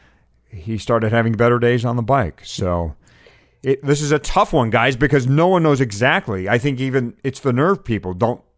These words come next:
really have their arms around this, this problem. It could be a number of things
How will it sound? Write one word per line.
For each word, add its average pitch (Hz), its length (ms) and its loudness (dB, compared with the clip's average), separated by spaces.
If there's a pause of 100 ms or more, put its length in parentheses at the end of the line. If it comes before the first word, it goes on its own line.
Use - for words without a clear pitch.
(520)
really 120 440 2
have 113 300 0
their 107 200 2
arms 131 360 2
around 92 340 -4
this, 92 200 -6 (120)
this - 160 -8
problem. 120 540 -2
It 78 160 -14
could 92 160 -6
be 104 220 -6 (120)
a 107 80 -6
number 107 600 0
of 78 80 -8
things 73 540 -12